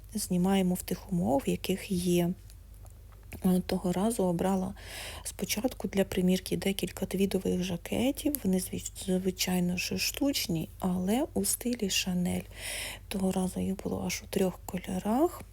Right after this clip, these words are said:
Мені було цікаво. А, схожу до цієї сукні сорочку ми приміряли з вами у минулому відео. У будь-якому разі лишайтеся разом зі мною.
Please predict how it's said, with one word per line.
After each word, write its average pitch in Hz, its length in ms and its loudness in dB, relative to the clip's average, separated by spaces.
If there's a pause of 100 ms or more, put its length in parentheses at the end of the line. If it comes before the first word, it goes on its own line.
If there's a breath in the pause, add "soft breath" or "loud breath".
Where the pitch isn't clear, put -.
(160)
Мені 185 260 6
було 185 280 -4
цікаво. 269 760 2 (580 loud breath)
А, 190 200 4
схожу 202 460 2
до 185 120 0
цієї 185 440 2
сукні 185 640 0
сорочку - 600 -2
ми 185 100 4
приміряли 185 640 0
з - 120 -4
вами 190 280 4
у 220 140 6
минулому 190 580 6
відео. 185 640 2 (680)
У 233 60 2
будь-якому 196 800 6
разі 190 380 4
лишайтеся 185 800 0
разом 190 440 2
зі 175 180 -2
мною. 247 680 4